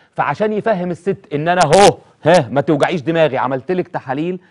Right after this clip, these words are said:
فيطلب تحليل هرمونين، ما هماش في منهم ضرر ومطلوب انهم يتحللوا،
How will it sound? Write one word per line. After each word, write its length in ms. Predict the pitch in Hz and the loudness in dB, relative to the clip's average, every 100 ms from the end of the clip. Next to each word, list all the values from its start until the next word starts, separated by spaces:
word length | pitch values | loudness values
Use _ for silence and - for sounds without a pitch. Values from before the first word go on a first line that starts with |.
| _ | _
فيطلب 460 | - 156 214 180 160 | -4 -2 -2 -2 -4
تحليل 360 | - 139 180 156 | -6 -4 -6 -4
هرمونين، 600 | 151 156 170 165 139 107 | -4 -4 -4 -4 -6 -8
ما 120 | 151 180 | -6 -2
هماش 680 | 180 190 208 226 226 - | -2 -2 0 2 2 -2
في 200 | - 196 | -6 -6
منهم 360 | 190 190 170 156 | -4 -4 -6 0
ضرر 320 | 170 165 151 | 2 2 2
ومطلوب 580 | 147 175 185 170 226 208 | -2 -2 -4 -2 0 2
انهم 260 | 196 208 | 0 -2
يتحللوا، 580 | 190 - 170 175 185 170 | -4 -6 -4 0 2 2